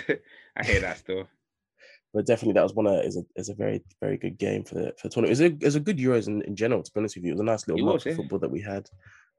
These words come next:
Speaker 2: Um, and it's, so it's, it's obviously now come to an end. At the same time, we obviously had the Copa America as well.
Speaker 1: Yeah.
Speaker 2: Um,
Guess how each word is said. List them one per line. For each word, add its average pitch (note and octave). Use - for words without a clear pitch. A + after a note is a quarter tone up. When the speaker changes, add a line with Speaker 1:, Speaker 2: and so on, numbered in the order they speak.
Speaker 2:
Um, F2
and F2+
it's, F#2
so -
it's, -
it's -
obviously F#2+
now F#2
come -
to F2
an E2+
end. -
At A2
the A2+
same C3+
time, C3
we B2+
obviously A2+
had A2
the -
Copa G#2+
America G2+
as G#2+
well. G#2
Speaker 1:
Yeah. A#2
Speaker 2:
Um, F2